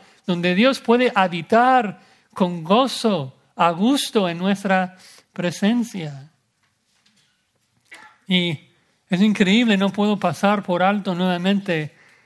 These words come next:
el hecho de que Pablo expresa esa preciosa realidad a los corintios, <laughs> que más tarde les va a regañar no solamente por su división, sino por su fornicación, sus demandas, su divorcio,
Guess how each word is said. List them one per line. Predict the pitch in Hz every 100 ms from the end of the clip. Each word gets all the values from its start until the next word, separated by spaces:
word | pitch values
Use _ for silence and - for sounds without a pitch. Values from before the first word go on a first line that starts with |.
| _ -
el | 165 196
hecho | 202 226
de | 185
que | - 170
Pablo | - 202 208
expresa | 190 - - 220 240 214 196
esa | 208 208 233 -
preciosa | 185 170 - 226 233 233 220
realidad | 180 165 160 165 220 214 185
a | 180
los | 180 -
corintios, | - 165 233 220 165 120 - - - - 170 _ _
<laughs> | _ _ _ -
que | 170
más | 190 208 -
tarde | 233 233 196 180
les | 180 180
va | 208
a | 214 190 160 _ _ _ _ _ _
regañar | 196 185 185 190 202 214
no | 226
solamente | 226 220 220 233 226
por | 190 190
su | 180 185
división, | 170 165 160 202 233 220
sino | 202 180
por | 170 175 156
su | - 165 151
fornicación, | - 175 170 160 165 147 208 220 214 185
sus | 170 147
demandas, | 160 170 208 220 180 -
su | 165
divorcio, | 143 156 202 220 214 185